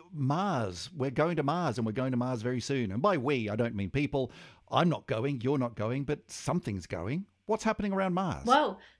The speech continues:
Speaker 2: three somethings are hopefully gonna launch, um, in the next few weeks to head to Mars.
Speaker 1: Yeah, what are they?
Speaker 2: Well, we've got three different nations who are launching Mars missions. So this is very exciting. So we've got, uh, the U S who's launching their long-awaited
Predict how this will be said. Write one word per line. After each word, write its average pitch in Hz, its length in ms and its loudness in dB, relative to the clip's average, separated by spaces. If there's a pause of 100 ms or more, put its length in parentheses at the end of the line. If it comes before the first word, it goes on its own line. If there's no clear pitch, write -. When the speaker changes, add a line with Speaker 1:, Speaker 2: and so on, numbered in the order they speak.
(240)
Speaker 2:
three 330 280 0
somethings 185 540 0
are 190 40 0
hopefully 185 380 0
gonna 180 180 0
launch, 170 520 -2 (100)
um, 180 220 -4
in 185 80 -2
the 185 60 0
next 190 200 -2
few 202 180 -2
weeks 175 280 -2
to 180 80 -2
head 180 200 -2
to - 80 -10
Mars. 160 460 -8
Speaker 1:
Yeah, 120 300 2 (120)
what 139 160 2
are 127 40 4
they? 135 340 0
Speaker 2:
Well, 226 240 6
we've 196 100 -6
got - 140 2
three 294 260 2
different 285 260 2
nations 214 400 0
who 233 100 0
are 214 60 -2
launching 196 440 -2
Mars 196 340 0
missions. 226 560 -4 (400)
So 202 220 4
this 220 180 0
is 202 60 -2
very 190 200 -2
exciting. 190 420 -6
So 208 140 -6
we've 185 180 -6
got, - 380 -4
uh, 175 200 -4
the 175 120 -4
U 202 160 4
S 202 240 0
who's 190 220 -4
launching 175 600 -6 (380)
their 175 280 0
long-awaited 190 920 0